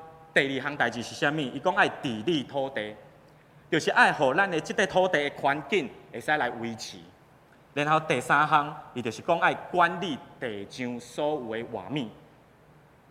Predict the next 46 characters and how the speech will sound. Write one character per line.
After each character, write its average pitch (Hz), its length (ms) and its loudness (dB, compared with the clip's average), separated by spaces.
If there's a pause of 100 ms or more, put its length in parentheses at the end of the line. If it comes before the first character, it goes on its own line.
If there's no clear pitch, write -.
(140)
哦， 156 80 0
所 269 180 4
以 285 60 2
上 160 300 0
帝， 156 220 2 (600)
你 233 100 -2
会 165 40 2
使 208 120 0
发 214 140 0
现， 185 300 -2 (240)
伊 165 100 -4
将 143 220 -4
即 208 120 -4
个 175 80 2
世 160 300 0
界 - 60 -10
的 113 220 0 (100)
治 127 80 -6 (120)
理 175 160 -2
权， 101 320 -6 (520)
抑 165 120 2
阁 170 120 2
有 147 140 0
控 185 280 -2
制 175 160 0
权， 107 320 -6 (220)
赏 170 360 -6
赐 165 180 -4
互 107 240 -8
咱。 120 180 0 (760)
即 247 100 -6
个 220 140 2
治 165 180 -2
理 226 140 0
权 135 280 0 (100)
毋 127 120 -8
是 117 140 -10
咱 143 200 0
的， 120 100 -4 (400)
是 - 140 -6
上 123 500 -2
帝 113 220 -2 (160)
赏 147 300 -8
赐 160 160 -4
互 110 180 -8
咱 123 160 0